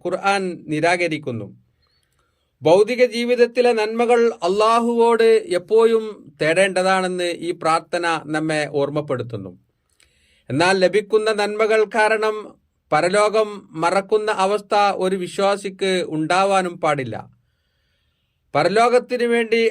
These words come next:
അവ ഉപയോഗപ്പെടുത്തുകയാണ് വേണ്ടത്. പ്രാർത്ഥനയുടെ രണ്ടാം ഭാഗം ജീവിത ലക്ഷ്യമായ പരലോക ജീവിതത്തിലുള്ള വിജയ-, പരലോക വിജയത്തിനുള്ള പ്രാർത്ഥനയാണ്.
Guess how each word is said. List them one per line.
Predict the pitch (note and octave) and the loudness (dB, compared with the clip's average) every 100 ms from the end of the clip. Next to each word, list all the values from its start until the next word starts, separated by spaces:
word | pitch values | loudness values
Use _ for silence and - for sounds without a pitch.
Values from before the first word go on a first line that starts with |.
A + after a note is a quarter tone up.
| - | 0
അവ | F#3 G#3+ G#3+ F#3+ | 2 4 4 2
ഉപയോഗപ്പെടുത്തുകയാണ് | F#3 G3+ A3 A#3 A3+ A3 G#3 G3 G3+ F#3+ F#3 F#3 F3 D#3+ - - - | 0 2 4 4 0 0 -2 -2 -2 2 2 2 0 -2 -4 -16 -12
വേണ്ടത്. | B2 C#3 C#3+ B2 A2+ - _ _ _ _ _ _ _ _ _ _ _ _ - | -2 -2 0 -2 -4 -12 _ _ _ _ _ _ _ _ _ _ _ _ -2
പ്രാർത്ഥനയുടെ | C3+ E3 E3 F#3+ G3 G3 G3 F#3+ | 0 0 0 0 2 2 2 2
രണ്ടാം | F3+ F#3+ G3+ G3 | 2 2 2 2
ഭാഗം | G3+ G3 G3+ F#3+ - | 0 0 -2 -6 -14
ജീവിത | C#3+ D3+ F#3+ G3 G3+ | -16 -8 -4 -2 0
ലക്ഷ്യമായ | F#3+ F#3 - G3+ G3 F#3+ | -2 -2 -2 0 2 2
പരലോക | F#3+ F#3+ F3+ G3+ G3+ G3+ | 2 -2 0 0 2 -2
ജീവിതത്തിലുള്ള | F#3 F3+ G3 G#3 G3 G#3 G#3 G#3 G#3 G3+ E3 | -2 -6 -4 -4 -4 -2 0 2 2 0 -6
വിജയ-, | E3 G3+ - - | -2 -2 -2 -2
പരലോക | E3+ F#3 G#3 G#3+ | -2 2 0 0
വിജയത്തിനുള്ള | G#3 F#3+ G#3+ A3+ A3 G#3 G3+ F#3+ F3+ - _ - | -2 0 0 0 -2 -4 0 0 0 -6 _ -4
പ്രാർത്ഥനയാണ്. | C#3 D3 D#3+ C#3+ A2+ - | -2 -2 -4 -4 -4 -8